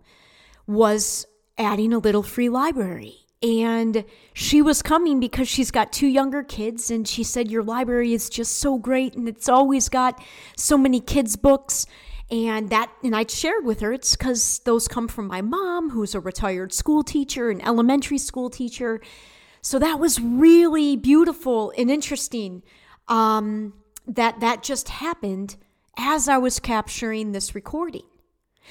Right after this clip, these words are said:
Because also, for the first time since launching the podcast, I did not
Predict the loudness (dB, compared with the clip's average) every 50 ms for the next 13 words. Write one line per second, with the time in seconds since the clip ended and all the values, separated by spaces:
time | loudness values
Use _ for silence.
0 | -20 -12 -8 -8 -8 -8 -8 -10 -10 -8 -4 -2 -2 0 0 -2 -2 -4 -4 -4
1 | -6 -8 -10 -14 -8 0 2 2 2 2 0 0 0 0 0 -2 -6 -4 -2 -2
2 | -4 -4 -6 -8 -10 -12 -14 _ _ _ _ _ -8 -6 -2 0 0 -2 -2 -4
3 | -4 -2 0 0 0 -2 -6 -10 -8 -8 -8 -6 0 0 2 0 0 -2 -10 -14
4 | -14 -14 -14 -12 -12 -12 -12 -14 _ _ _ _ _ _ _ _ _ _ _ -2
5 | 0 0 0 0 -2 -2 0 2 4 4 4 4 4 0 -4 -10 -12 -14 -14